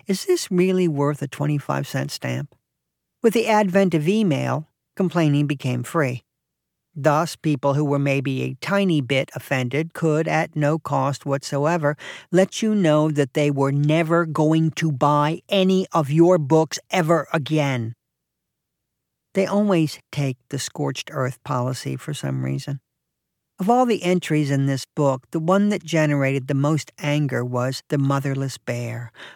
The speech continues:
"Oh, the mail I got. How dare you torture animals like this?" "It's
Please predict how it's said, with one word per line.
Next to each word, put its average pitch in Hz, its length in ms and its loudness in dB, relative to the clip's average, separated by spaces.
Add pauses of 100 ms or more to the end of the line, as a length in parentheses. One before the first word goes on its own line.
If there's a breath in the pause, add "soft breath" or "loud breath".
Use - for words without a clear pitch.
(140 loud breath)
"Oh, 180 540 2
the 170 160 0
mail 143 560 -2
I 127 240 -4
got. 113 420 -12 (200 loud breath)
How 226 320 -2 (160)
dare 151 340 0
you 131 420 -4
torture 143 480 -4
animals 135 540 -4
like 123 200 -8
this?" 127 340 -10 (920)
"It's 185 220 0